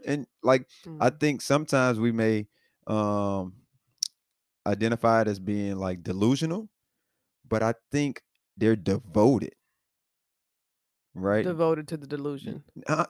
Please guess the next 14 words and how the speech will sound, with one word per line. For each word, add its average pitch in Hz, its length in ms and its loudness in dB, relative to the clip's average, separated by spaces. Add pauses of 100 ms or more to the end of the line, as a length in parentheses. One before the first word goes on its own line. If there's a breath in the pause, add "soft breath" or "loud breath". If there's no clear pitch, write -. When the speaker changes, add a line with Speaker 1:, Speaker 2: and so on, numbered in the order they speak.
Speaker 1:
ah, 427 640 0
look 233 160 4
at 381 120 6
you. 247 220 6 (140)
Speaker 2:
<laughs> 214 120 4 (100)
Speaker 1:
Yeah, 196 240 8
but 165 160 8
I'm, 180 140 8
I'm 180 140 4
just 180 200 4
saying, 175 300 2
like, 131 200 4 (240 soft breath)
they're 147 140 6
just - 440 0